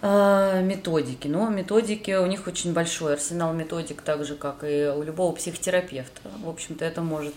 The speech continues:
быть и, э, гештальт-терапия, и когнитивно-поведенческая терапия, это может быть схемотерапия, акт-терапия, D B T-терапия,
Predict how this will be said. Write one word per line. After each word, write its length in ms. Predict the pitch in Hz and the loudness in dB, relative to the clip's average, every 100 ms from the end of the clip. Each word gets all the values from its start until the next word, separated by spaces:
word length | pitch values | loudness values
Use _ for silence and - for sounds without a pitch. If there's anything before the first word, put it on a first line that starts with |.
| - | -6
быть 220 | 147 - | -8 -8
и, 380 | - 190 202 196 | -8 -4 -2 -2
э, 300 | 185 - 160 165 | -2 -4 -4 -4
гештальт-терапия, 1040 | 165 165 - 139 135 - 147 147 151 143 143 | -6 -6 -4 -4 -4 -6 -4 -4 -4 -6 -6
и 280 | - 180 180 | -6 -6 -6
когнитивно-поведенческая 1300 | 165 160 156 180 185 175 175 147 139 135 - - 143 | -6 -6 -6 -4 -6 -4 -6 -6 -6 -8 -10 -12 -12
терапия, 480 | 143 147 143 147 139 | -8 -8 -8 -8 -10
это 120 | 143 | -8
может 200 | 147 160 | -10 -8
быть 180 | 175 175 | -8 -8
схемотерапия, 1040 | - - 170 151 147 151 147 147 151 143 - | -8 -4 -2 -2 -6 -6 -6 -4 -4 -4 -2
акт-терапия, 920 | 151 151 - 147 143 139 143 143 139 - - - - - | -2 -4 -6 -4 -4 -4 -6 -6 -6 -12 -18 -20 -20 -8
D 160 | 170 196 | -4 0
B 160 | 214 | 0
T-терапия, 920 | 214 180 165 151 143 135 - 139 131 | -2 -6 -6 -4 -4 -4 -6 -10 -10